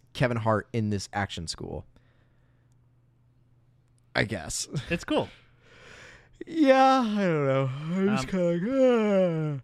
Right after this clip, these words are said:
Speaker 2: there is a really important scene or part while they're in here,
Speaker 1: Mm-hmm.
Speaker 2: is that they're talking and Jean Reno's talking about how he, you know, this is the movie he's been wanting to make for a while, get, like, real candid performance.
Speaker 1: Yeah.
Speaker 2: He says,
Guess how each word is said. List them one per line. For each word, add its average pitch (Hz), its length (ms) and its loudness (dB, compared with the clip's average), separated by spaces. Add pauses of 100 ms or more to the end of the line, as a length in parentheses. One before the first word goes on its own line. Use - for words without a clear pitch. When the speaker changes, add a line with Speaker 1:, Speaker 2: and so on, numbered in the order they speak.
Speaker 2:
there 147 220 -4
is 214 220 0
a 220 100 4
really 147 400 0
important 104 580 -6 (140)
scene 104 540 -10 (160)
or 113 120 -10
part 92 320 -8
while 107 140 -8
they're 117 140 -4
in 127 120 -4
here, 170 240 -4 (160)
Speaker 1:
Mm-hmm. 107 400 0
Speaker 2:
is 113 80 -2
that 117 120 -2
they're 110 120 -2
talking 113 520 -2
and 101 200 -6
Jean 104 200 -6
Reno's 98 280 -8
talking 92 280 -8
about 92 140 -8
how 90 100 -8
he, 92 180 -10 (160)
you 120 100 -6
know, 107 160 -4
this 107 200 -8
is 117 80 -10
the 107 140 -10
movie 104 260 -4
he's 98 140 -8
been 101 120 -6
wanting 95 140 -8
to 92 40 -10
make 90 140 -10
for 101 140 -10
a 92 40 -10
while, 85 500 -10
get, 82 140 -12
like, 85 220 -12
real 101 580 -10 (100)
candid 98 440 -12
performance. 101 680 -12
Speaker 1:
Yeah. 85 360 -4 (160)
Speaker 2:
He - 80 -18
says, 107 100 -8